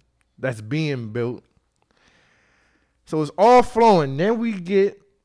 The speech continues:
Travis Scott has this incident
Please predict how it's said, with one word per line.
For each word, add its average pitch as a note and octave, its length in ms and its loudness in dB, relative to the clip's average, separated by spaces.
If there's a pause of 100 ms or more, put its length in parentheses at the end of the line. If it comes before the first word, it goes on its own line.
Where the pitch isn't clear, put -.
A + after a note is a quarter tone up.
(300)
Travis F#3 480 0
Scott F#3 540 2 (320)
has E3+ 360 0
this D3+ 260 -8 (260)
incident D3+ 680 -6